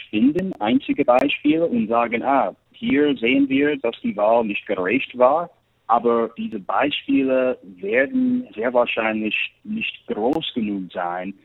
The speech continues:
das Ergebnis zu ändern. Und wie gesagt, also das passiert jedes Mal, jede vier Jahre gibt es Beispiele davon, aber sie sind nie groß genug, das Ergebnis zu ändern. Und das, das wird auch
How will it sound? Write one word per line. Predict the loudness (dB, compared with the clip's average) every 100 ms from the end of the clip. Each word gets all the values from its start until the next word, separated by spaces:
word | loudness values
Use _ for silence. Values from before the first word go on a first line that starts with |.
| _ _
das | -4 -4
Ergebnis | -6 -8 -6 -4 -4 -2 -6 -10 -16 -10
zu | -8
ändern. | -2 -2 -2 -8 _ _ -10
Und | -2
wie | 2
gesagt, | 2 4 2 0 -10
also | -8 -4
das | -6 -6 -14
passiert | -10 -8 -2 -2 -2
jedes | -2 0 0 -2
Mal, | -2 2 4 4 0
jede | -4 -4 -4
vier | -4 -4 -2
Jahre | 2 2 2 2 0
gibt | -2 -4
es | -8 -8 _ -4
Beispiele | 0 0 0 0 0 2
davon, | 0 2 0 -2 -6 -20 -20 0
aber | 0 2 0 -2 -2 -8
sie | -10 -10 -6
sind | 0 4 4 2 -4 -14
nie | -6 2 4 4
groß | 2 0 0 -2
genug, | -4 -4 -2 -4 -6 -6
das | -6 -4
Ergebnis | -6 -4 -4 -6 -8
zu | -10 -8
ändern. | -4 -2 -2
Und | -2 -4
das, | -4 -4 -8 -8
das | -8 -8
wird | -6 -6 0
auch | -2